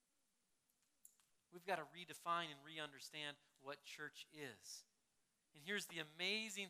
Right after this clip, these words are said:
thing, and this just, this elevates church to a place of importance that I can't emphasize enough. Because what is the church?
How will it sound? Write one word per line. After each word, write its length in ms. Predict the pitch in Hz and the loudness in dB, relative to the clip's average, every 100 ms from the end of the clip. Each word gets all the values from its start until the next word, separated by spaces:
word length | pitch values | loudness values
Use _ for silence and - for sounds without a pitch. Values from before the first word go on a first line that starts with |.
| - | 4
thing, 180 | 190 151 - - | 4 4 -4 -6
and 80 | 170 | 4
this 160 | 214 | 4
just, 220 | - 190 - - | 4 0 -2 -2
this 180 | 233 233 190 | 2 6 12
elevates 640 | 214 247 233 240 226 - - | 12 12 12 6 4 -4 -4
church 480 | - 214 240 - - - - | 2 4 4 -2 -14 -12 2
to 80 | 196 | 4
a 40 | |
place 360 | - 214 226 226 | 8 8 8 8
of 80 | 196 | 4
importance 560 | 180 190 226 233 214 | 2 0 2 2 0
that 160 | - 175 | 10 12
I 100 | 220 | 12
can't 320 | - 220 220 208 | 10 6 6 6
emphasize 560 | 208 208 220 208 190 | 2 4 12 12 12
enough. 400 | 196 208 233 175 - - - _ _ _ _ _ _ _ _ _ _ _ _ _ _ _ - | 4 10 12 12 8 -14 -20 _ _ _ _ _ _ _ _ _ _ _ _ _ _ _ -8
Because 300 | 180 180 - - - | 6 6 6 -8 -6
what 180 | 165 226 220 | 8 8 8
is 200 | 220 190 | 4 4
the 100 | 170 | 0
church? 640 | - 185 208 254 - - | 0 6 6 6 -2 -4